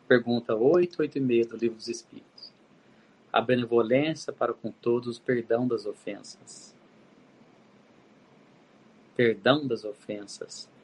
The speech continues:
E é muito interessante quando a gente fala de perdão, que interpelado por Jesus, quantas vezes deverei perdoar meu irmão, por Pedro,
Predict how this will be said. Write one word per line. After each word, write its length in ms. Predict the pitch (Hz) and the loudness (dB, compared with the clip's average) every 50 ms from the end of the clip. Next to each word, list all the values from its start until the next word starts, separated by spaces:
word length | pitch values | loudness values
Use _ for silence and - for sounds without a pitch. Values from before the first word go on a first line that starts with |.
| - - - - - _ _ - | -20 -20 -20 -20 -20 _ _ 8
E 80 | 165 | 8
é 40 | 175 | 8
muito 220 | 185 190 214 208 196 | 10 8 6 4 4
interessante 560 | 190 196 185 175 165 170 - - 214 254 247 | 2 2 2 2 0 0 0 0 0 0 0
quando 160 | - 180 156 | -2 -4 -2
a 80 | 139 139 | -2 -2
gente 160 | 139 135 - | -4 -4 -2
fala 180 | - 151 143 | -2 -2 -2
de 120 | 139 127 120 | -2 -6 -6
perdão, 560 | - 139 131 120 113 - 151 165 185 190 175 | -2 -2 -2 -2 -2 -2 -2 -2 -2 -4 -6
que 120 | - - | -6 -6
interpelado 760 | 147 131 - 151 147 - - 139 131 151 175 185 175 151 139 139 | -4 -2 0 0 0 0 0 2 2 2 2 2 0 -4 -8 -12
por 180 | - 143 135 | -10 -10 -8
Jesus, 720 | 120 120 127 123 110 - 131 147 170 170 - - - - - _ _ _ _ _ _ _ _ _ _ _ _ _ _ _ _ | -8 -8 -10 -10 -10 -10 -10 -8 -8 -8 -10 -12 -20 -20 -20 _ _ _ _ _ _ _ _ _ _ _ _ _ _ _ _
quantas 420 | - 147 151 147 - 147 135 - | -6 -6 -4 -4 -4 -6 -6 -6
vezes 460 | 120 127 156 180 196 175 139 127 - | -4 -2 0 0 0 -2 -4 -6 -4
deverei 400 | 123 127 117 123 123 120 123 117 | -4 -2 -2 -2 -4 -4 -6 -8
perdoar 680 | - _ - 123 117 113 117 110 113 110 110 107 - _ _ - | -8 _ -8 -6 -6 -6 -4 -4 -2 -2 -2 -4 -6 _ _ -8
meu 320 | 110 110 113 110 110 110 | -4 -2 -2 -2 -2 -4
irmão, 480 | 113 110 107 113 135 165 180 165 139 - _ _ | -8 -8 -4 -2 0 0 0 -2 -4 -8 _ _
por 140 | - 117 - _ - | -12 -12 -12 _ 2
Pedro, 420 | 160 180 202 196 - 120 113 - | 4 4 4 4 0 -4 -10 -12